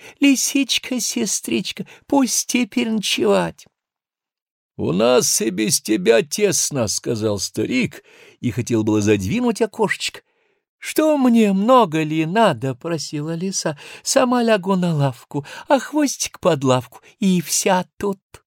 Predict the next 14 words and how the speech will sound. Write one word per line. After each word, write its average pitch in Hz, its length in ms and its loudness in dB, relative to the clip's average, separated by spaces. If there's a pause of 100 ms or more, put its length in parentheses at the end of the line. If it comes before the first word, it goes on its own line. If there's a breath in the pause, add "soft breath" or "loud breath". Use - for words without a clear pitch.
(1160)
Жалился 220 1040 0
старик, 214 560 -4
пустил 127 580 -2
лису, 190 540 -4 (580)
а 92 200 -4
она 87 240 -2
ему 104 320 -4
и 131 100 -4
говорит: 92 480 -10 (500 soft breath)
«Мужичок, 233 840 0 (340)
мужичок, 147 720 -2 (240 soft breath)
спрячь - 580 0
мой 247 240 2
лопаток». 165 1120 -2